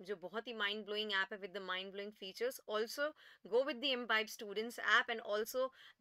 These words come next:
download the Imbibe lens app too। Well, you need to join our Telegram channel for the notifications of the classes। And here I am with percentile versus marks for J E mains January attempt twenty twenty four।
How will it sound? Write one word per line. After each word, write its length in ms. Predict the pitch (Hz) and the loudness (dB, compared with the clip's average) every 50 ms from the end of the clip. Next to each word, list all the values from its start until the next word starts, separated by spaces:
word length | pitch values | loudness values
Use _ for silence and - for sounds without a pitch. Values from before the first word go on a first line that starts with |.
| - 208 | 2 2
download 400 | 214 220 226 226 254 254 208 208 | 2 2 4 2 2 2 2 2
the 100 | 240 220 208 | 2 2 4
Imbibe 340 | 208 196 190 196 202 185 190 170 | 2 2 0 0 0 -2 -4 -4
lens 280 | 175 175 180 180 - - - | -4 -6 -6 -10 -12 -12 -6
app 220 | 180 180 175 - - | -6 -6 -6 -6 -6
too। 180 | - 254 233 170 147 _ _ _ - - - - - - - | -6 -4 -4 -4 -8 _ _ _ -20 -20 -20 -20 -20 -16 -6
Well, 320 | 190 208 247 277 311 311 320 | 4 6 8 8 8 6 4
you 80 | 302 294 | 2 4
need 100 | 294 269 | 2 2
to 100 | 302 302 220 247 | 2 -2 0 2
join 220 | 233 226 226 226 | 2 4 4 4
our 100 | 233 240 | 2 2
Telegram 440 | 226 214 208 208 190 214 214 214 220 | 2 0 0 0 0 0 -2 -2 -2
channel 380 | 220 240 202 196 202 214 220 - | 0 0 0 0 0 -2 -2 -2
for 100 | 214 196 | -4 -2
the 120 | 180 202 190 | -2 -4 -6
notifications 640 | 180 - 208 - 214 - 214 208 208 - 220 214 208 | -6 -8 -10 -12 -8 -2 -2 0 0 0 -4 -4 -6
of 120 | 220 170 151 | -8 -8 -8
the 100 | 175 - - 180 | -12 -12 -8 -4
classes। 480 | 175 190 208 - - 311 330 - - _ - - - - - | -4 -4 -4 -2 -4 -4 -4 -4 -8 _ -20 -20 -20 -10 -2
And 200 | 220 226 220 208 170 | 0 0 0 0 2
here 240 | 220 233 254 294 311 320 311 | 4 6 6 8 8 8 8
I 140 | 311 311 320 320 302 240 202 | 6 6 6 4 2 2 0
am 140 | 202 240 254 - _ - - - - | 0 -2 -6 -10 _ -20 -20 -14 2
with 220 | 202 247 226 214 - | 2 2 2 4 4
percentile 580 | 240 233 240 - 269 262 254 262 254 262 247 214 | 4 4 4 2 -2 -2 0 2 2 2 2 0
versus 260 | 208 202 - 233 208 208 220 202 | -2 0 -2 -4 -4 -2 0 2
marks 260 | 185 180 196 196 - - | 2 2 2 0 -4 -4
for 120 | 233 214 | -4 -2
J 260 | 190 - 202 196 202 220 | -2 0 0 2 2 2
E 20 | 226 220 | 0 0
mains 260 | 208 214 214 208 185 - 220 | 0 -2 -2 -4 -4 0 2
January 420 | 196 190 190 196 202 226 233 233 214 | 2 2 2 2 0 0 2 2 2
attempt 280 | - 208 196 208 - - - | 2 0 -4 -4 -6 -8 -6
twenty 260 | 196 185 180 202 202 208 | -6 -6 -6 -8 -8 -8
twenty 240 | 185 180 175 196 190 - - - | -8 -8 -8 -8 -10 -10 -8 -6
four। 140 | 208 165 | -6 -6